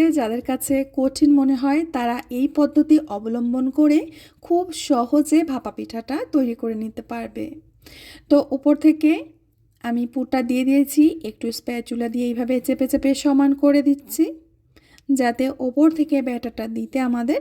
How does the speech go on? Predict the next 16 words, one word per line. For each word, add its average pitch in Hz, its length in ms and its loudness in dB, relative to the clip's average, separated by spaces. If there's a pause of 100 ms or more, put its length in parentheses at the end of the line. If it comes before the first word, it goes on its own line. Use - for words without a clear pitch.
(120)
সুবিধা 240 480 -2
হয়। 226 280 -6 (500)
তো - 140 2
বাকি 262 400 2
ব্যাটারটা 254 580 -2 (320)
রয়েছে 233 460 0
যেটা, 254 280 -2 (160)
সেটা 233 440 -4
আমি 240 200 0
এর 240 100 -2
ওপর 233 280 -2
থেকে 254 340 -2 (420)
দিয়ে 247 200 2
দিচ্ছি। - 500 -8 (1900)
আর 254 200 -2
যখন 262 340 2